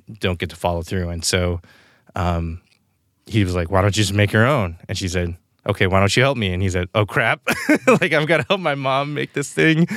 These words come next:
Um, and so he did all the product design research, development. Um, and at the time, I was working in advertising.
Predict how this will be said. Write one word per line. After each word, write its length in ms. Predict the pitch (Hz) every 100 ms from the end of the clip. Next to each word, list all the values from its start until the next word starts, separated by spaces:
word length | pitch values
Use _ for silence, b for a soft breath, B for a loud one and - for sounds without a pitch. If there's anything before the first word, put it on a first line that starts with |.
| 220 226 220 165 -
Um, 380 | 98 98 98 -
and 160 | 98
so 160 | - 95
he 140 | 101
did 180 | 92 98
all 160 | 92 90
the 220 | 92 90
product 380 | - 92 90 90
design 280 | 92 90 90
research, 680 | 104 - 101 95 - - - b b b
development. 720 | - 92 95 95 92 92 90 - b b b -
Um, 340 | 90 87 87 -
and 100 | 95
at 100 | 90
the 60 |
time, 300 | - 101 92
I 100 | 92
was 160 | 92 92
working 280 | 92 87 90
in 100 | 90
advertising. 800 | 95 92 87 92 90 90 90 92